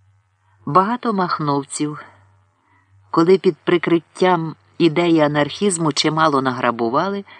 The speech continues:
пішло на амнестію до червоних, і населення було вже перемучене і не дуже сприяло шаленому Махнові. Під натиском і терором червоних селяни перестали боятися махновців.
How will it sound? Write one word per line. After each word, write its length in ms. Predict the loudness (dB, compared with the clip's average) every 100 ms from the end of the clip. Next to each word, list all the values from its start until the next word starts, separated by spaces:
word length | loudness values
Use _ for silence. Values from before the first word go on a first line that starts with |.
| -20 _ _ -8 0
пішло 460 | 2 2 0 0
на 120 | 2
амнестію 880 | 2 0 0 0 0 -2 -2 0 2
до 200 | 2 0
червоних, 760 | 0 -2 -4 -4 -4 -6 -12 -8
і 60 | -2
населення 480 | 0 2 2 2 4
було 280 | 4 4 2
вже 160 | 0
перемучене 840 | -2 0 0 0 -2 -2 -2 -2
і 40 | -2
не 120 | -2
дуже 260 | 0 0 0
сприяло 600 | 0 0 2 0 0 0
шаленому 540 | 0 0 0 -2 -4
Махнові. 600 | -4 -4 -4 -6 -6 -8 -12 -20 -20 -20 _
Під 180 | -2 0
натиском 640 | -2 -4 -4 -6 -4 -6
і 40 |
терором 480 | -4 -2 2 2 0
червоних 560 | -2 -4 0 0 -2 -4
селяни 400 | -4 -2 -2 -2
перестали 640 | -2 -4 -4 -2 -2 -2
боятися 560 | -4 -4 -4 -6 -6 -6
махновців. 760 | -6 -8 -8 -8 -10 -14 -14